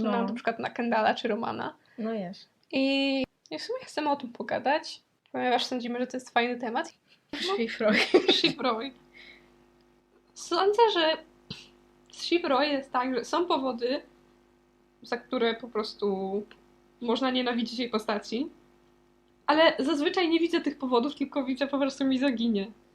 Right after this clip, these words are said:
Speaker 2: Ogólnie też całą ironią jej postaci jest to, że ona jest sama s-, ma sama takie po prostu internalized misogyny. Ona
Speaker 1: Mm.
Speaker 2: nie ma szacunku praktycznie do żadnej kobiety w tym serialu.
Speaker 1: No i do siebie też.
Speaker 2: Do siebie też.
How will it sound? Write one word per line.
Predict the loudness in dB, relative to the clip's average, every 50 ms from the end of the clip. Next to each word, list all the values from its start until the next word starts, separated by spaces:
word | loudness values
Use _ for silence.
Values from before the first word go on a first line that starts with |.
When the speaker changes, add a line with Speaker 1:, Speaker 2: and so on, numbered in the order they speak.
| _ _ _ _ _ _
Speaker 2:
Ogólnie | -2 -2 0 2 2 4 4 4 4
też | 2 0 -2
całą | 2 4 6 6 6 4
ironią | 2 2 2 2 2 2 2 2
jej | 0 0
postaci | 0 -2 -4 2 2 2 2 2 0 0
jest | 0 0 -2 -4 -8 -10 -2
to, | 2 2 4
że | 4 2 2
ona | 2 2 2 2 2
jest | 2 0 0 -2 -8 -16 -20 -4
sama | -2 0 0 0 0
s-, | -2 -4 -8 -16 -20 -20 _ _ _ _ _ -20 -20 -20 -20 _ _ _ -20 -20 _ _ _ _
ma | -4 -4 -4
sama | -2 -2 0 2 2 2 2 0
takie | -2 -8 -10 -10 -8
po | -6 -6
prostu | -4 -4 -6 -6 -6 -8 -6 -4 -4 -2 -2 -4 -4 -6 -6
internalized | -6 -4 -2 0 0 0 2 0 0 0 0 -2 -2 -4 -6 -6
misogyny. | -6 -6 -6 -6 -8 -6 -6 -8 -8 -8 -10 -10 -12 -12 -20 -20 _ _ _ _ _ _ _ _ _ _ _ _ _
Ona | 2 4 6 6
Speaker 1:
Mm. | 4 2 0 -2 0 2
Speaker 2:
nie | 4 6
ma | 6 8
szacunku | 8 6 4 4 4 2 2 2
praktycznie | 6 6 6 6 6 2 2 0 -4 0
do | 2 4 6
żadnej | 8 6 6 6 4 8 10
kobiety | 10 10 10 8 6 6 0
w | -4 0
tym | 0 2
serialu. | 6 6 6 6 6 4 2 0 -2 -8 -12 -14 -20 _ -16 -14 -14 -14 -14 -8 -4
Speaker 1:
No | -4 -2 -2 -2 -2 -4
i | -4 -2
do | -4 -4
siebie | -4 -4 -4 -4 -2 -4 -6
też. | -4 -6 -6 -4 0 0
Speaker 2:
Do | 0 2
siebie | 4 4 4 4 4
też. | 6 6 8 8 6 4 0 -4 -6